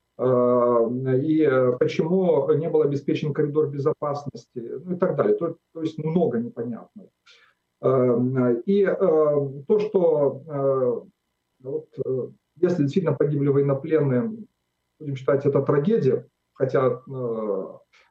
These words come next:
однозначно стопроцентного подтверждения пока нет, э, и в Украине из этого исходят, э,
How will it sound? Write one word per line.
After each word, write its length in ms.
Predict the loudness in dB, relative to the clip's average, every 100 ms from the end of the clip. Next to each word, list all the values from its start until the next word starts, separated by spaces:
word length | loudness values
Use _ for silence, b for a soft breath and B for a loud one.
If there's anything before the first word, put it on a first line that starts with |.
| _ -2
однозначно 640 | 0 2 2 2 0 0
стопроцентного 680 | 0 0 -2 0 0 -2 -4
подтверждения 580 | -2 0 2 2 0
пока 300 | 0 -2 0
нет, 320 | 2 2 0 0
э, 360 | 0 2 0 -4 B B
и 60 | 0
в 80 | 2
Украине 340 | 2 2 2
из 100 | 2
этого 300 | 0 2 0
исходят, 560 | 0 -2 -2 -2 -4 0
э, 240 | 0